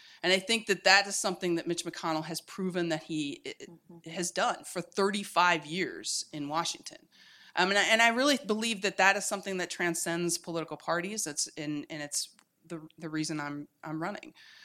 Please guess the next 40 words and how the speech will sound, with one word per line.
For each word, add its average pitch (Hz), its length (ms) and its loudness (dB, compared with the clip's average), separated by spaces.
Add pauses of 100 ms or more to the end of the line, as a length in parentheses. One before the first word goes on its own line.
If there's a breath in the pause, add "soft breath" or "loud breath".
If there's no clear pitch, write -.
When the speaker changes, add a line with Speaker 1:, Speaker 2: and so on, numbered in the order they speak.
(160 loud breath)
Speaker 1:
Um, 165 340 4 (240)
you 220 60 2
know, 190 120 8
so 196 220 4
that's 202 320 6
how 220 220 4
I 202 100 6
would 180 200 0
be 170 200 0
in 156 140 0
Washington. - 480 -6
Somebody 202 300 -2
that 170 140 -2
wants 180 240 2
to 220 80 -8
get - 280 -2
things 160 240 0
done 151 300 -2
genuinely, 202 600 0
doesn't 226 280 4
want 247 140 -2
to - 60 -2
obstruct - 540 -6 (720)
just - 260 2
for 202 80 -2
the, 156 120 -8 (160)
the 160 100 -4
sake 160 280 0
of 143 80 -10
Speaker 2:
Mm-hmm. - 60 -14
Speaker 1:
obstruction. - 480 -6 (340)
Speaker 2:
Mm-hmm. 175 280 -16 (180)
Speaker 1:
Um, 180 240 4
doesn't 247 220 6
want 240 120 2
to 190 60 2
rip 170 200 0
up 160 160 2
the 165 60 -14
Constitution 147 840 -6